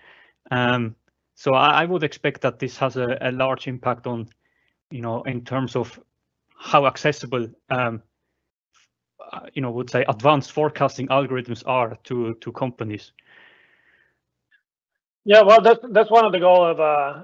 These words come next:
Speaker 2: uh, democrati-, democratizing the analytics, to make it more accessible to different range of users. And, uh, the software as a service and, and the product, the, uh, analytical product, they're also trying to reach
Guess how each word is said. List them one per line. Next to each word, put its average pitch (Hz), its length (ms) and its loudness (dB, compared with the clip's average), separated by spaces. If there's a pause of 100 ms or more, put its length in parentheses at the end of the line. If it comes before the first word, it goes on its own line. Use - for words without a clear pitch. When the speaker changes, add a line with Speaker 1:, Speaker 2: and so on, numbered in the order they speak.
(120)
Speaker 2:
uh, 160 140 -8
democrati-, 160 880 -2
democratizing 151 880 -2
the 139 520 -4 (180)
analytics, 156 720 -2
to 160 100 -4
make 170 240 2
it 147 100 -10
more 170 220 6
accessible 165 920 2
to 151 300 -2
different 156 420 -4
range 156 220 0
of 147 100 0
users. 165 460 0 (540)
And, 185 360 6
uh, 170 440 6 (180)
the 170 180 -8
software 202 440 6
as 175 120 2
a 175 80 2
service 185 580 2
and, 190 540 -2 (220)
and 202 180 0
the 185 80 2
product, 165 520 -2
the, 160 120 0
uh, 147 560 -4
analytical 160 540 -2
product, 160 500 0 (500)
they're 175 160 4
also 202 300 6
trying 185 300 2
to 160 100 -12
reach 170 380 -6